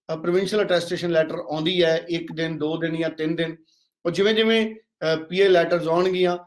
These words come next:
ਅ, ਜਸਮੀਤ ਜੀ ਦੇ ਨਾਲ ਇਸ ਲਾਈਵ ਸ਼ੋਅ ਦੇ ਵਿੱਚ ਅਸੀਂ ਸਟੂਡੈਂਟਸ ਨੂੰ ਉਹਦੇ ਬਾਰੇ ਵੀ ਅਪਡੇਟ ਕਰਾਂਗੇ। ਜਸਮੀਤ ਜੀ, ਅ, ਅਲਬਰਟਾ ਤੋਂ ਇਲਾਵਾ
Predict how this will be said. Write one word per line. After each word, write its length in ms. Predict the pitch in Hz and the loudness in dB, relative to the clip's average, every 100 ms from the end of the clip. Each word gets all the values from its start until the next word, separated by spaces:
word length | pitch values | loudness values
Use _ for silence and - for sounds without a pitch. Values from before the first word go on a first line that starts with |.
| _ - 147 | _ -4 -2
ਅ, 40 | |
ਜਸਮੀਤ 440 | 147 151 170 180 | -2 -6 -4 -4
ਜੀ 100 | 170 | -2
ਦੇ 100 | 180 | -2
ਨਾਲ 160 | 165 160 | 0 -2
ਇਸ 140 | 151 | -2
ਲਾਈਵ 240 | 151 143 160 | 2 2 2
ਸ਼ੋਅ 260 | 156 165 | -4 -6
ਦੇ 60 | 165 | -4
ਵਿੱਚ 200 | 156 156 | -4 -4
ਅਸੀਂ 180 | 139 156 | -6 -8
ਸਟੂਡੈਂਟਸ 500 | - 147 151 151 151 | -8 -6 -4 -6 -6
ਨੂੰ 240 | 147 143 _ _ 175 | -6 -6 _ _ 0
ਉਹਦੇ 180 | 185 | 2
ਬਾਰੇ 220 | 170 147 147 | 4 4 2
ਵੀ 140 | 147 | 0
ਅਪਡੇਟ 320 | 127 135 147 | -2 -4 -4
ਕਰਾਂਗੇ। 340 | 156 156 180 185 | -2 0 2 2
ਜਸਮੀਤ 300 | 180 214 220 | 0 -2 0
ਜੀ, 260 | 240 - _ _ - 165 | 0 -2 _ _ -2 2
ਅ, 300 | 170 170 - _ _ _ 180 | 2 0 -12 _ _ _ 2
ਅਲਬਰਟਾ 540 | 175 185 196 196 233 | 4 4 4 4 2
ਤੋਂ 300 | 233 226 240 | 4 2 2
ਇਲਾਵਾ 680 | 170 160 165 202 208 - | 2 2 4 4 4 0